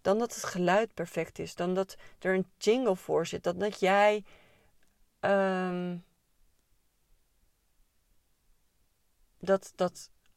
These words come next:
gekaderde, perfecte beeld krijgt van mij.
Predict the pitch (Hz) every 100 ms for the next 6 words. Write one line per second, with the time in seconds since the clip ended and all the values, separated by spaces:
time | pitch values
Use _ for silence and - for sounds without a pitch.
0 | _ - 190 185 - 220 247 226 185 185
1 | 185 196 - 214 220 - 185 165 - 202
2 | 277 - 190 160 175 - 170 165 156 185
3 | 339